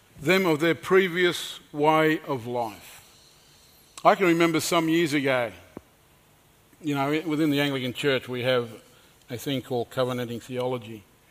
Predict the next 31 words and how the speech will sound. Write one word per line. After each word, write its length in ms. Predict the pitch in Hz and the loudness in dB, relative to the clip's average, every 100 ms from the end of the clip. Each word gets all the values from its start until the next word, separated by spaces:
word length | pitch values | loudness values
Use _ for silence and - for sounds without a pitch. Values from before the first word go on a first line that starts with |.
| _ _ _ _ _ - | _ _ _ _ _ -14
Which 140 | - | 0
basically 480 | 156 165 - 143 135 | 2 2 -2 -6 -6
says 500 | - 139 139 117 - 139 | -4 -2 -2 -4 -12 -10
that 240 | 135 135 104 | -8 -8 -4
children 440 | 151 156 139 135 | 0 2 0 -2
are 40 | |
justified 640 | 120 139 - 123 131 131 120 | -2 -4 -4 -8 -4 -4 -4
by 320 | 123 123 123 - - - - _ _ 123 | -4 -4 -6 -12 -20 -20 -20 _ _ -10
their 140 | 127 | -8
believing 480 | 123 120 120 113 113 | -6 -6 -6 -8 -12
parents. 640 | - 127 113 - - - - _ _ _ _ _ _ _ _ _ _ _ _ _ _ _ - | -8 -8 -8 -12 -18 -18 -20 _ _ _ _ _ _ _ _ _ _ _ _ _ _ _ -8
And 60 | |
I 60 | 143 | -2
can 60 | 151 | 2
remember 260 | 170 214 | 4 2
years 240 | 196 208 160 | 2 2 4
ago 220 | 156 143 | 4 4
talking 320 | - 170 151 | 2 0 0
to 420 | - 147 143 143 | 0 0 0 -4
a 80 | 156 | -6
young 440 | 139 143 143 131 123 - - | -2 -2 -2 -6 -10 -20 -8
person, 480 | 139 131 123 131 135 - - _ - - - - _ _ - | -2 -2 -2 -6 -12 -18 -20 _ -20 -20 -20 -20 _ _ -12
and 260 | 139 139 139 | -4 0 2
I 60 | 147 | 0
said, 180 | - | 0
"When 100 | 254 | -2
did 120 | 233 185 | -2 -2
you 60 | |
become 260 | 175 196 196 | -2 0 -2
a 40 | |
Christian?" 520 | - 214 - 180 120 | 0 0 0 -2 -4